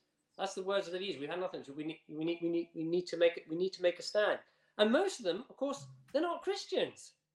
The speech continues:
So I'm thinking, well, the, the non-Christians are, are, are more verbal and, and sort of harder about it. Whereas for some, and I think Wayne, Wayne alluded to this. I think that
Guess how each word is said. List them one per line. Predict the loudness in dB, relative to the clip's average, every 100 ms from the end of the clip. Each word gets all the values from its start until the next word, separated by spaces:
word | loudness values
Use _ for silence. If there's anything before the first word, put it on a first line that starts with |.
| -10
So | -4
I'm |
thinking, | -2 -2 -2
well, | -4
the, | -2 -4 -4
the | -4
non-Christians | 0 0 -2 -6 -6 -6 -6 -8 -10 -16 _ -4
are, | -2 0 0 -2
are, | -4 -4 -4
are | -2
more | 0 0 2
verbal | 2 0 -2 -6 -8 -8
and, | -10 -8
and | -10
sort | -10 -12
of | -12 _ _
harder | -2 0 2
about | 0 -2 -4 -6
it. | -8 -4
Whereas | 0 0 -2 -8 _ _
for | -10
some, | -6 -4 -6 -10 _ -10 -4
and | -2
I | -2
think | -2 -2 -4 -2
Wayne, | 0 2 2
Wayne | 0 2
alluded | 0 -2 -4 -10
to | -14
this. | -16 -10
I | -8
think | -6 -6
that | -6